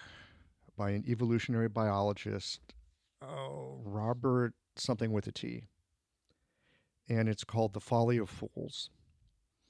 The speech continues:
And it's all about how we do de-, we do deceive ourselves, partly because we also wanna be able to deceive other people. But it's not just human beings.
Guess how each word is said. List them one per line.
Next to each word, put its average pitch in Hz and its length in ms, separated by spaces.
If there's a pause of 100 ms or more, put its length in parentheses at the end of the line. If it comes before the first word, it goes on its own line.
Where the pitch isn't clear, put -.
(440)
And 113 160
it's 101 220
all 117 280
about 107 500
how 101 720 (500)
we 117 100
do 120 200
de-, 117 260
we 107 220
do 127 240
deceive 135 440
ourselves, - 640 (1000)
partly 170 300
because 120 400 (120)
we 117 140
also 131 300
wanna 110 160
be 104 140
able 104 140
to 104 200
deceive 104 460
other 95 180
people. 151 340
But 117 160
it's 120 160
not 190 220
just - 240
human 135 300
beings. 135 560